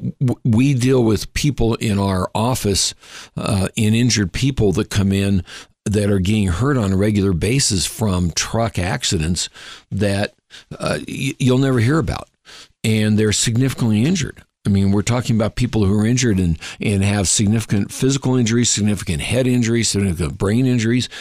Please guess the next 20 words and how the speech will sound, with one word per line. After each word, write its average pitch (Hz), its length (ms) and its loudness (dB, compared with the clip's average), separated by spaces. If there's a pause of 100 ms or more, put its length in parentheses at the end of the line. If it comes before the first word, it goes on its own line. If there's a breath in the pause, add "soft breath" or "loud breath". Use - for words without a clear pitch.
(300 loud breath)
that 110 420 0 (320 loud breath)
is 113 220 0
from 113 320 2 (220)
a 127 220 2
truck 139 600 -2
running 117 400 2
into 113 440 0
a 113 220 0
car 107 600 0 (460 loud breath)
that 104 160 0
you'll 117 260 2
never 117 260 2
hear 143 340 0
about. 98 400 -2
It - 260 -4
doesn't 120 320 0
make 95 180 -2
the 104 100 0
news. 127 400 0 (440 loud breath)
So, 107 460 2